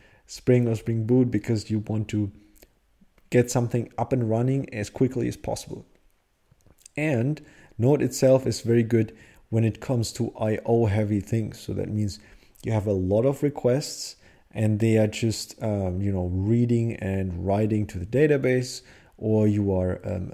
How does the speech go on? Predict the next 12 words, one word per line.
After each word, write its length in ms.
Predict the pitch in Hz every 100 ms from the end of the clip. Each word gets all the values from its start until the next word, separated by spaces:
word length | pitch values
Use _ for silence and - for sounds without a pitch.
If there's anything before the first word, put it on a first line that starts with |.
| -
streaming 720 | - - 123 170 170 165 139
data, 540 | 139 151 151 151 151 -
like, 240 | 104 101
for 200 | - 104
real-time 680 | 107 131 165 151 135 143 143
things, 400 | 143 147 151 - - - _ -
something 420 | - 123 135 113
with 140 | 92
sockets. 680 | - - 135 175 175 - - _ _ _ _ _ _ _ _ _ _
That's 200 | - 104
pretty 240 | - 110 98
good. 200 | 107